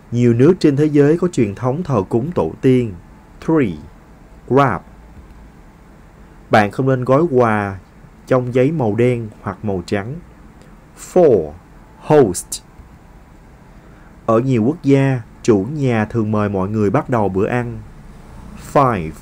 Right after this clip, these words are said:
cutlery. Ở Việt Nam, bộ dụng cụ ăn uống mà chúng ta thường dùng nhất đó là đôi đũa. Six,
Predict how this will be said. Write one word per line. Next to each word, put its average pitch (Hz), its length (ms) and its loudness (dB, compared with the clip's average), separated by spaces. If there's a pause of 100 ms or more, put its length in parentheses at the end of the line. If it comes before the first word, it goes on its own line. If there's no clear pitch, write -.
(640)
cutlery. 113 580 0 (1400)
Ở 110 140 0
Việt 131 220 -2
Nam, 143 340 -2 (320)
bộ 104 260 4
dụng 104 280 -4
cụ 95 220 4
ăn 120 200 -6
uống 127 360 2 (120)
mà 110 180 -4
chúng 131 160 -8
ta 131 180 -2
thường 104 300 -6
dùng 98 340 0
nhất 151 320 -2
đó 110 180 -2
là 143 160 -4
đôi 107 160 -2
đũa. 92 300 -2 (1120)
Six, - 380 -2